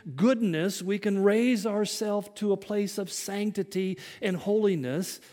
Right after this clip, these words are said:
and we can accomplish our own salvation. And at that point, his death on the cross becomes completely meaningless.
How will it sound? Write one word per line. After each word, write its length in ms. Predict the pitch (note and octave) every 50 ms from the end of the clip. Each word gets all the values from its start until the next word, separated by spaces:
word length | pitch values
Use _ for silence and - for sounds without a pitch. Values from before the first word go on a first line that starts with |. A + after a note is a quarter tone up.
| - - - - _ _ _ _ _ _ _ _ _ -
and 220 | F#3+ G3 G3 F#3+
we 100 | B3 C#4+
can 160 | C#4 B3+ A#3
accomplish 640 | A3+ - - - A#3+ A#3+ A#3 A3+ A#3 G#3+ G3 - -
our 220 | G3+ F3+ F#3 F#3+
own 180 | G3 G3 G3 F#3
salvation. 840 | - - G3+ F3+ F3 F3 F3 F3 F#3+ G3 G#3 G#3+ F#3 - F#3+ F3 E3
And 100 | E3 E3
at 100 | E3 D#3+
that 260 | F#3+ G3+ G#3 G3+ -
point, 280 | - F3+ E3+ D#3+ D#3 D#3+
his 140 | E3 C#3+
death 280 | B2+ E3+ E3 E3+ E3+ -
on 60 | E3+
the 80 | D3+ C3+
cross 320 | - - F#3 F#3+ F3+ E3
becomes 320 | - - D3+ E3 D#3 C3+ -
completely 460 | - D3 - D#3+ F3 F3 D#3 C#3 C3+
meaningless. 640 | C3+ D3+ G3+ A#3+ A3+ D3 C3 - - - - -